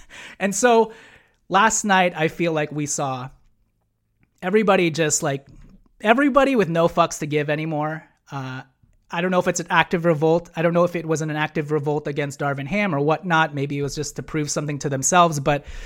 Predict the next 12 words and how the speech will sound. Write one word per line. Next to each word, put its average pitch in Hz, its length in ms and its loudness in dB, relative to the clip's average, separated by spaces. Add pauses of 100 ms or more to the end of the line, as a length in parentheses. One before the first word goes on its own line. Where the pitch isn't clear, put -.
(1120)
it, 240 140 6
it's 233 200 8
just 269 160 0
been 254 100 2
so 208 220 4
abundantly 160 460 2
clear 147 280 0
what 151 300 0
works 147 300 -2
and 139 100 -6
what 139 160 -6
doesn't 147 340 -4